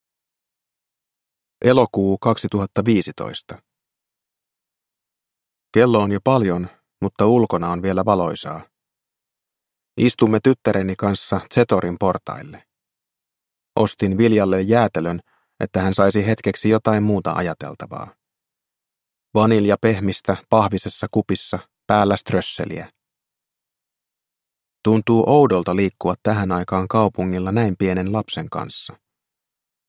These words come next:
Melkein kuulen ohikulkijoiden syyttävät ajatukset siitä, että lapsen pitäisi olla jo nukkumassa. Silti viisi-kuusivuotiaiden alkeistanssi päättyy tiistaisin vasta kello yhdeksäntoista kolmekymmentä,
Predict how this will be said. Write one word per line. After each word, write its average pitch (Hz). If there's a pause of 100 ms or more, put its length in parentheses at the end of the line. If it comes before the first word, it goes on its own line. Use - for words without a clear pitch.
(240)
Melkein 92
kuulen 98
ohikulkijoiden 95
syyttävät 98
ajatukset 101
siitä, 101
että 95 (220)
lapsen 107
pitäisi 95
olla 101
jo 101
nukkumassa. - (1500)
Silti 110 (320)
viisi-kuusivuotiaiden 104
alkeistanssi 104
päättyy 101
tiistaisin 107
vasta 113
kello 107
yhdeksäntoista 107
kolmekymmentä, 95